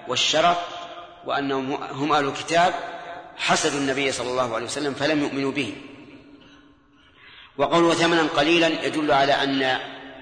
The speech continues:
ما كان من أمر الدنيا فهو قليل، مهما تعاظمه الإنسان فإنه ليس بشيء بالنسبة للآخرة.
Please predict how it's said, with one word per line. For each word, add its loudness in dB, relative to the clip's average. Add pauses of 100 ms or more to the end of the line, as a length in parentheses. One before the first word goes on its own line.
(120)
ما -2
كان 0
من -2
أمر -2
الدنيا -2
فهو -2
قليل، -2 (800)
مهما 0
تعاظمه 2
الإنسان 0
فإنه -2
ليس -4
بشيء -2
بالنسبة -8
للآخرة. -4